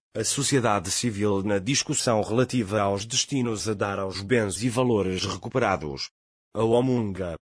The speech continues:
preocupada com tal situação, tem contribuído levando a cabo uma série de ações no âmbito do projeto Corrupção é Crime, que visam sensibilizar a sociedade para os efeitos nefastos deste grande mal.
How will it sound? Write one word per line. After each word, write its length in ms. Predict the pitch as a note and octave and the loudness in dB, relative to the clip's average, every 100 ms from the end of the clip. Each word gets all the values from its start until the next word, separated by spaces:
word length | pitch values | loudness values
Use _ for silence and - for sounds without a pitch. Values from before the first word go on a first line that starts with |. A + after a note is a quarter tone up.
| - | -4
preocupada 720 | - B2+ - C#3 A#2+ G2 G#2 | 2 2 2 2 2 4 0
com 200 | F#2+ G2+ | 2 0
tal 240 | G#2+ A#2 | 4 4
situação, 960 | A2+ - C3+ - C3+ - C#3+ A2 F#2 E2 _ _ | 4 -2 -4 -2 -2 0 0 0 -4 -8 _ _
tem 200 | A2+ A2 | -4 -2
contribuído 720 | C#3+ D3+ D3 C3+ C3 A2 G2 | 0 0 2 2 2 2 0
levando 520 | A#2+ A#2+ B2+ D3+ C#3+ C3+ | -2 0 2 2 4 2
a 40 | |
cabo 400 | B2+ A2+ G2+ G#2+ | 4 2 2 2
uma 220 | G#2 G#2+ | 2 2
série 400 | - B2+ G#2 G2+ | 2 0 0 0
de 160 | F#2 B2 | 0 2
ações 540 | B2 - G#2 F2+ E2+ | 2 2 0 0 0
no 160 | B2 B2+ | 2 2
âmbito 380 | G2 F#2 F#2 G2 | 2 -2 -6 -6
do 140 | A#2+ | -4
projeto 520 | B2+ C3 A#2+ G2+ G#2 | -4 0 0 0 -2
Corrupção 680 | F#2+ A#2 C#3+ - - B2 A2 | -2 -2 0 0 2 2 2
é 80 | G2+ | 2
Crime, 500 | - A2+ F#2 F2 D#2 - _ | 2 2 2 -2 -6 -10 _
que 80 | - | -10
visam 460 | G#2 C3 C#3+ B2+ C3 | -4 0 2 2 2
sensibilizar 960 | - C3 B2 D#3+ C#3+ C#3 A#2 B2 G#2 | 2 0 0 0 2 0 2 2 2
a 80 | F#2+ | 0
sociedade 680 | - B2 - C3 B2 G#2+ G2 | -2 -4 0 2 2 0 -2
para 220 | G2+ A2+ | -2 0
os 220 | G#2 F#2+ A2 | 0 -2 -2
efeitos 520 | A#2 - A#2+ A#2 G#2+ | -2 0 -2 -2 -2
nefastos 720 | C#3 C3 - A#2 - - G#2+ | 0 0 0 0 0 -4 -4
deste 340 | G#2+ A2 - | 0 -2 0
grande 380 | A2 A#2 G#2+ G2+ | 0 2 2 0
mal. 480 | G#2+ A2 F#2 D#2 C#2 | 2 2 2 -2 -8